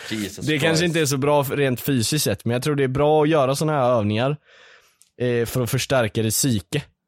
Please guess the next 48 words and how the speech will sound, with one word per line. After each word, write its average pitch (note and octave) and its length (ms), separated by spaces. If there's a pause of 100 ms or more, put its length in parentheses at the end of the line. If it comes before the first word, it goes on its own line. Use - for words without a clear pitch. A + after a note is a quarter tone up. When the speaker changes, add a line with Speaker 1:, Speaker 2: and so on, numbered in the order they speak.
(340)
Speaker 2:
Så B2 100
Speaker 1:
Det A2+ 80
är - 20
Speaker 2:
att A2 60
Speaker 1:
inte G#2+ 180
ofta G#2 400
dock. F#2 260 (480)
Speaker 2:
Exakt, D3+ 340
du D3 80
kan D3+ 120
inte D3+ 100
göra D#3 100
det C3+ 60
varje B2 200
dag. B2+ 240 (720)
Och B2 80
jag B2+ 60
Speaker 1:
Nej. B2 80
Speaker 2:
tror D3 100
också C3+ 160
de B2+ 160
var A#2+ 120
medvetna A#2+ 560
om C3+ 80
det, A2 140
så G#2+ 280
de A2 180
filmade A2 440
det C3+ 140
när C3+ 240
det A2+ 60
väl A2 180
hände, A2 260
för B2 80
de A#2+ 80
vet A#2+ 180
att G#2+ 100
nu C3+ 180
ska C#3 120
vi C3+ 60
Speaker 1:
Ja. G2 60
Speaker 2:
pusha B2+ 260
han, A2+ 160
för B2+ 140
att - 260 (580)
grejen D#3+ 340
är D#3 80
att - 220